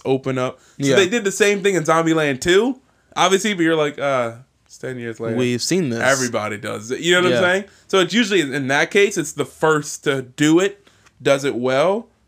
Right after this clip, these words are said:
Speaker 1: But yeah, the, that, whoo, that is really good. I'm thinking, there was an animated movie recently that I saw that I can't remember, that I was like, "Oh, this is really good. Help me.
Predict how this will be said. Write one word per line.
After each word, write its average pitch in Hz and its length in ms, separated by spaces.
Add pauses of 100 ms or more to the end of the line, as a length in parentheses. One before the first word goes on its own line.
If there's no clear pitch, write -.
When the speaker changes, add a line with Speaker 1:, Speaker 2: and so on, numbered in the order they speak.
Speaker 1:
But 139 180
yeah, 131 320
the, 143 420
that, 156 480 (640)
whoo, 508 400 (640)
that 151 240
is 165 160
really 180 220
good. 175 300
I'm 147 120
thinking, 208 300
there 185 100
was 180 140
an 156 100
animated 156 460
movie 131 300
recently 123 360
that 123 120
I 123 80
saw 123 360 (340)
that 139 100
I 135 100
can't 160 320
remember, 131 560 (1500)
that 135 120
I 135 80
was 139 120
like, 147 220
"Oh, 226 160
this 247 160
is 214 140
really 226 240
good. 220 380
Help 196 220
me. 135 280